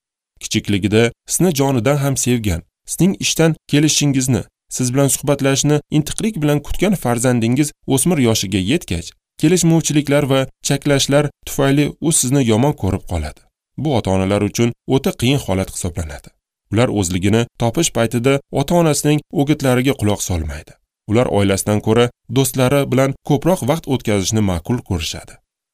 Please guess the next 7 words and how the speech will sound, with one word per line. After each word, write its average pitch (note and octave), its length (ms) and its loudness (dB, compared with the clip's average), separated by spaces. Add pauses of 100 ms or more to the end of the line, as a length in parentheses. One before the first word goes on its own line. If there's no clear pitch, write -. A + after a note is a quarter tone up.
(180)
Siz D3+ 240 2
esa - 140 -4 (280)
ota-ona E3+ 320 2
sifatida C#3+ 380 -2 (100)
ba'zi F3+ 200 2 (120)
o'rtoqlarni B2+ 600 0 (200)
ma'qul A#2 260 0